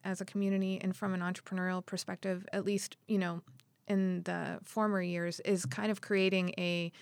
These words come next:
one-stop shop of resources for when you do need to, to be more entrepreneurial. I don't think we've kind of been effective at that. And for people that don't have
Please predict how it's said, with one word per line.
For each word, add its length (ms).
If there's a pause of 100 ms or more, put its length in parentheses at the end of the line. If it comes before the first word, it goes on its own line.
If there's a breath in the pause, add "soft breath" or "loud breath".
(320 loud breath)
one-stop 540
shop 360
of 220
resources 600
for 220
when 320
you 100
do 320
need 300
to, 260 (140)
to 100
be 140
more 200
entrepreneurial. 640
I 80
don't 160
think 200
we've 220 (280)
kind 220
of 120
been 160
effective 500
at 140
that. 200
And 220
for 160
people 360
that 180
don't 180
have 320